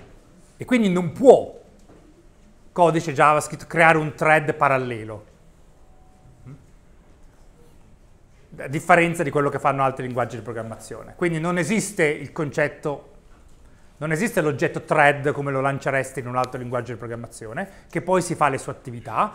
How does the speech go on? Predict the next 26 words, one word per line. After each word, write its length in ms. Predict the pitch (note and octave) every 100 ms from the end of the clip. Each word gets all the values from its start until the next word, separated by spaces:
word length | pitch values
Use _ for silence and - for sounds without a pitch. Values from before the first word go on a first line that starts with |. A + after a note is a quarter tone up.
| - -
e 80 |
a 80 | D#3
un 100 | E3+
certo 240 | F3 E3 E3+
punto 340 | G3 F#3+ F3
può 340 | D#3 F3 F#3+
o 160 | F#3 D#3
non 240 | D#3+ D3
può 420 | - D3+ D#3 C3 - - - - -
riunirsi 720 | D3 E3+ E3 E3 D3+ - C#3+
al 420 | C3+ C#3+ C3 - -
thread 320 | D3 C#3+ A#2+
principale. 680 | A#2+ A#2 - A2 G#2+ D3 - - -
Qui 240 | B3 B3
questo 280 | F3 F3+ F#3
concetto 420 | F3 E3+ G3 F#3+
esplicito 540 | F3+ - - G3+ - E3
di 120 | F3+
thread 320 | F3 D3+ D3
non 260 | D3 C3+ C3
c'è, 300 | - G#2+ A2+ - - - -
perché 220 | - E3+ G3+
JavaScript 460 | F3+ E3+ E3+ F#3
è 40 | D#3+
inerentemente 1000 | C#3 C#3+ D3 C#3+ C#3+ C3 A#2+ C#3 - -
sincrono, 640 | - C#3+ A#2+ A#2 A2